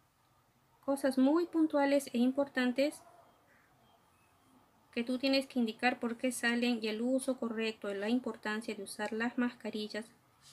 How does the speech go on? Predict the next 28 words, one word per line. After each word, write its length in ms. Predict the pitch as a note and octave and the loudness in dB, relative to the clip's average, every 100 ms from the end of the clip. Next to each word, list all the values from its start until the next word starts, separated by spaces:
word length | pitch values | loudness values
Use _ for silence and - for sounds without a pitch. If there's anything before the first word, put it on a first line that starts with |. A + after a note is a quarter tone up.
| - _ _ _ _ | -20 _ _ _ _
para 300 | - B3+ C4 | 0 2 2
cuidarnos. 640 | B3+ A3 G#3 F3 F3 F3 G3+ | -2 -6 -6 -8 -10 -10 -8
Eso 200 | A3+ A#3 | -6 -6
se 160 | G3+ | -6
tienen 260 | G#3 G#3+ A3+ | -4 -4 -2
que 80 | G3+ | -4
decir 280 | G3 B3 | -2 0
los 140 | C4 C#4+ | 0 2
niños 340 | C4+ C4 B3+ | 2 2 0
a 60 | A#3 | -4
los 120 | A3+ | -6
papitos. 440 | - G#3+ A#3+ A3 - | -8 -4 -2 -2 -4
"Papito, 560 | A#3 D4+ D#4 - G#3+ | -2 0 0 -2 -2
tienes 260 | A3+ C4 C#4 - - - | -2 -2 -4 -8 -20 -14
que 80 | - | -4
usar 240 | B3+ C#4 C4+ | -2 -2 2
tu 100 | C#4+ | 2
mascarilla, 720 | C4+ - B3+ D4 D4 A3+ F#3 - - - _ _ | 2 0 -2 2 2 0 -4 -10 -20 -20 _ _
usa 260 | B3+ C#4 C#4 | -4 -2 0
tu 80 | C#4 | 2
mascarilla". 640 | C4 - B3+ C#4 C4 - - - - - - - | 2 2 0 2 0 -2 -10 -2 -2 -2 -12 -6
Todas 280 | D4 D#4+ D#4 | -2 -2 -2
estas 280 | D#4 D4+ D4 | -2 -2 -4
cosas 480 | D#4 D4+ F#4 F#4+ - C#4 - - _ _ - | -6 -2 -2 -2 -10 -20 -20 -20 _ _ -6
a 100 | A#3+ | 0
indicarlas, 580 | C4+ C4 C4+ F3+ F#3 - | 2 2 -2 -8 -10 -12
¿está 200 | - A#3+ | -6 0
bien? 160 | E4 | 0